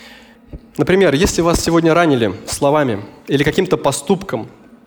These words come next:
то любовь ко Христу, она сможет исцелить вас и дать сил простить. Вы просто посмотрите на эту ситуацию по-другому. Вы сможете прожить даже самые смертоносные слова. И в этот момент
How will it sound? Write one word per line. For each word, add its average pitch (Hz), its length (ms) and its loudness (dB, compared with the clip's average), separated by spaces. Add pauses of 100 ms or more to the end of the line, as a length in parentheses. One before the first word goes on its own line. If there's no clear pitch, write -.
(540)
то 151 80 2
любовь 151 320 2
ко 147 140 0
Христу, 139 440 2
она 139 200 2
сможет 165 520 0
исцелить 156 460 -2
вас 139 360 0
и 151 60 -4
дать 135 240 -2
сил 123 280 -2 (200)
простить. 127 520 -6 (680)
Вы 131 80 -2
просто 190 500 2 (680)
посмотрите 180 500 0
на 160 60 4
эту 160 140 0
ситуацию 160 400 -2
по-другому. 135 560 0 (760)
Вы 175 200 2
сможете 202 480 2
прожить 170 400 0
даже 160 300 4
самые 196 360 2
смертоносные 156 680 0
слова. 135 460 0 (760)
И 151 120 2
в 151 60 0
этот 180 260 0 (380)
момент 156 520 0